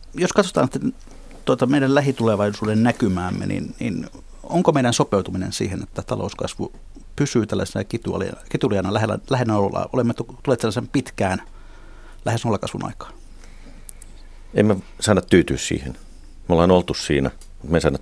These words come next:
Speaker 2: tyytyä. Ja siksi me tarvitaan uudistuksia suomalaiseen talouteen ja suomalaiseen yhteiskuntaan, jotta Suomi on dynaaminen maa, joka pärjää tässä kovassa globaalissa kilpailussa.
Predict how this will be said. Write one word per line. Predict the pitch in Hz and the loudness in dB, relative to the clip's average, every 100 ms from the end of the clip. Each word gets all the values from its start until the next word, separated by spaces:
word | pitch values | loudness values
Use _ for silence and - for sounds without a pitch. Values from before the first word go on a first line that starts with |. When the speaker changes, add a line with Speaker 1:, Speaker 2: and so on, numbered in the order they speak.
| - | 0
Speaker 2:
tyytyä. | 67 - - | 0 0 -2
Ja | |
siksi | - 92 - | -2 -2 -2
me | |
tarvitaan | 73 67 65 67 | 0 0 0 0
uudistuksia | 69 69 - - - 71 | 0 0 -4 -10 -6 -4
suomalaiseen | 71 64 67 - 67 | -2 -2 -4 -6 -8
talouteen | 65 65 - | -6 -8 -6
ja | 71 | -2
suomalaiseen | 71 64 67 69 | 0 0 -2 -6
yhteiskuntaan, | - - - - - - - - - - - - - | -6 -10 -14 -12 -16 -14 -14 -16 -18 -18 -18 -4 0
jotta | 98 80 | 2 6
Suomi | 87 78 76 | 6 6 4
on | |
dynaaminen | 73 90 80 71 67 65 60 - - - - - - - | 4 6 6 4 2 2 0 -6 -16 -18 -18 -18 -6 4
maa, | 85 73 | 6 6
joka | 67 - | 4 0
pärjää | - 90 78 76 67 | 2 4 6 4 2
tässä | - - - 67 - - - - - - | -2 -6 -4 -4 -4 -10 -20 -20 -18 -4
kovassa | - 78 73 67 | 0 2 2 0
globaalissa | 71 - 67 64 - | -2 2 0 0 -6
kilpailussa. | - 62 - - - - | -6 -4 -4 -6 -8 -16